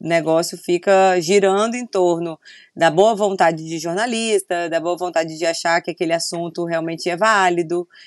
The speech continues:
E chega no final do mês, eu tinha sempre aquela, é,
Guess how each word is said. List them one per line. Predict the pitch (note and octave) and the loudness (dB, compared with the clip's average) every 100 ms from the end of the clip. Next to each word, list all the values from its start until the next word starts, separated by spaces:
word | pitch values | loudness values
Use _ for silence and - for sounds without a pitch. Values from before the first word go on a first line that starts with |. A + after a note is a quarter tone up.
| - _ _ | -20 _ _
E | - A#3 B3+ C4+ | -2 0 0 -2
chega | C4+ B3+ | -4 -4
no | B3 | -4
final | B3 B3 B3 | -6 -2 -2
do | B3 | 0
mês, | B3 A#3 B3 C4 A#3+ | -2 0 0 -2 -2
eu | C4 C4+ | -4 -6
tinha | - A#3+ A#3+ | -8 -6 -6
sempre | A#3 B3 C4 | -6 -6 -6
aquela, | C4 B3+ B3+ B3 G#3 D#3+ _ _ _ _ _ | -4 0 4 6 4 0 _ _ _ _ _
é, | F3+ F#3 F#3 F3+ F3 E3+ E3 D#3+ | 2 4 6 4 2 2 0 0